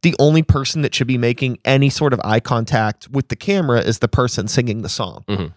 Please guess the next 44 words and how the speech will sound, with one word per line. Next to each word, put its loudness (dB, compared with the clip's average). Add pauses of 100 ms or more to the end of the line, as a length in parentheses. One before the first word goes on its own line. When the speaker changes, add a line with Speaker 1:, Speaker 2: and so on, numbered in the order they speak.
(380)
Speaker 1:
But 4
even -2
too 2
much 0
of 0
that 2
can -6
be -4
weird. -2
It -6
has -4
to -14
be -2
very, 0
very 2
sparse. -2
Speaker 2:
Yeah. 0 (360)
Speaker 1:
But 4
it's -4
funny 0
because -2 (380)
in 0
a 4
lot 4
of 0
videos 2
that 2
I've -6
done, 2 (800)
the 4
vocalists 2 (160)
<laughs> -10
always 4
are 2
super 0
uncomfortable -2
about 2
making -6
eye -8
contact -2
with -6
the -4
camera, 0
Speaker 2:
Mm-hmm. -2